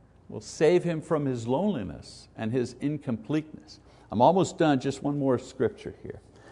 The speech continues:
But before God provides this, he brings Adam to the realization of his need through his interaction with the animal world.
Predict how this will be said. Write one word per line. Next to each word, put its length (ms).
But 160
before 500
God 440
provides 680
this, 320
he 120
brings 460
Adam 420
to 100
the 140
realization 840
of 140
his 260
need 480
through 440
his 200
interaction 640
with 140
the 160
animal 380
world. 420